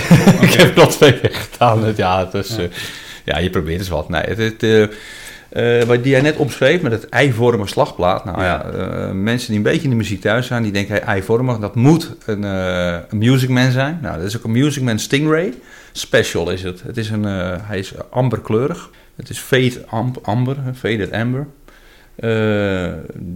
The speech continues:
Speaker 2: ja, de, de Music Man Stingray is, is iconisch. Eh, is op heel veel platen gebruikt. Hij, eh, hij is gemaakt door, eh, Leo Fender. Iedereen kent natuurlijk wel Fender, maar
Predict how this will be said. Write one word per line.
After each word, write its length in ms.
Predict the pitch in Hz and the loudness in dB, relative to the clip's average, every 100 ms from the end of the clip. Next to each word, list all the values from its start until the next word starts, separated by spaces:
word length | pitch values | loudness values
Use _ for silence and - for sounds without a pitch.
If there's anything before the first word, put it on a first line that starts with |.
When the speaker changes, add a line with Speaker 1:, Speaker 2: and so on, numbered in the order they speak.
| 98 98 - - | -10 -10 -12 -14
Speaker 2:
ja, 220 | - - | -10 -6
de, 200 | 107 110 | 0 0
de 120 | 104 110 | 2 0
Music 380 | 123 160 127 | 2 2 0
Man 140 | 120 110 | -2 -4
Stingray 480 | - 139 147 127 117 | -2 -2 0 0 -2
is, 220 | 107 - | -6 -8
is 140 | 107 | -10
iconisch. 760 | - 123 - 113 92 85 - - - _ _ | -6 -4 0 2 2 -2 -8 -14 -20 _ _
Eh, 220 | - 98 95 | -8 -4 -4
is 180 | 101 110 | -6 -6
op 240 | 113 104 - | -6 -6 0
heel 140 | 139 | 2
veel 100 | 156 135 | 2 2
platen 340 | 127 120 - | 2 0 -2
gebruikt. 360 | 95 98 131 117 | -4 -2 -2 -2
Hij, 100 | 110 | -2
eh, 500 | 98 104 104 - 110 | -2 -2 -4 -6 -6
hij 140 | 107 | -6
is 200 | - 107 | -4 -6
gemaakt 540 | - 113 131 147 - 104 | -4 -2 0 -2 -6 -6
door, 240 | 98 95 | -4 -4
eh, 120 | 95 92 92 90 90 | -4 -4 -4 -6 -6
Leo 240 | 98 117 98 | 0 2 2
Fender. 380 | - 104 151 160 - - - _ - - - - | 0 0 -2 -4 -12 -20 -20 _ -20 -20 -20 -10
Iedereen 260 | 98 90 | -6 -6
kent 180 | - 90 | -6 -8
natuurlijk 260 | 90 90 - | -6 -6 -2
wel 100 | 117 | -2
Fender, 180 | 90 113 | -2 -4
maar 260 | 90 90 | -4 -6